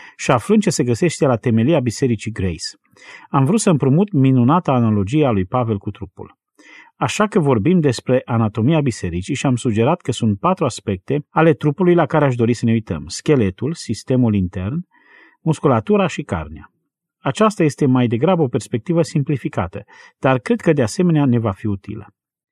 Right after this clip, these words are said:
Am spus data trecută că biserica trebuie să aibă un schelet, care îi dă formă. Aceasta ne oferă un cadru. Ne îngăduie să stăm în picioare. Acestea sunt fundamentele nenegociabile, substanțiale, elementare, de care toate celelalte se agață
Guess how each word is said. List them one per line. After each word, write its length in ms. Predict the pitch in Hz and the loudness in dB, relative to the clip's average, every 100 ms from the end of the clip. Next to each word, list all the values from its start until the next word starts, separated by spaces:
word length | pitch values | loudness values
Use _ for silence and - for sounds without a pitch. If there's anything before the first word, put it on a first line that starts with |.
| _ _ | _ _
Am 140 | - 123 | -2 -2
spus 300 | - 214 208 | 0 0 2
data 220 | 165 143 | 2 2
trecută 400 | 117 - 120 160 | 0 -2 -2 0
că 120 | - | 0
biserica 480 | 127 - 147 151 127 | -2 0 -2 0 -4
trebuie 340 | - 170 160 | 0 0 0
să 120 | - | 0
aibă 200 | 117 120 | -2 0
un 80 | 107 | 0
schelet, 400 | 104 - 104 - - _ _ _ - _ | -2 -2 -4 -6 -14 _ _ _ -20 _
care 200 | - 143 | -2 2
îi 60 | 147 | 2
dă 120 | 120 | 2
formă. 460 | 107 - 139 85 78 _ _ _ | 0 0 0 0 -8 _ _ _
Aceasta 400 | 131 185 175 165 | -2 0 2 2
ne 120 | 131 | 2
oferă 260 | 104 117 | 2 0
un 100 | 113 | 0
cadru. 440 | 139 135 98 78 - _ - - - | 2 0 -2 -8 -20 _ -20 -20 -8
Ne 120 | - | 2
îngăduie 380 | 143 127 127 143 | 4 4 4 2
să 120 | 135 | 0
stăm 220 | 147 - 117 | -2 2 2
în 100 | 117 | 0
picioare. 520 | 131 - - - - _ | -4 -4 -4 -6 -18 _
Acestea 380 | - 131 220 202 | -8 -2 0 0
sunt 220 | 165 143 | 0 0
fundamentele 800 | 127 143 123 120 175 151 131 139 | 2 2 2 2 2 2 0 -2
nenegociabile, 1000 | - 107 131 147 117 117 - 139 95 82 | -4 -2 0 0 0 -4 0 -2 -2 -6
substanțiale, 800 | 82 131 110 131 120 - 123 87 87 - - | -8 -10 -6 -2 -2 0 -4 -6 -12 -20 -14
elementare, 600 | - 160 151 139 131 131 104 | 0 2 4 2 2 2 2
de 120 | 110 | 0
care 240 | 131 117 | 0 0
toate 300 | 104 190 196 | 0 2 2
celelalte 480 | 147 143 131 147 - | 0 0 0 0 -2
se 160 | 120 123 | -2 -4
agață 400 | 101 92 - | -2 -6 -4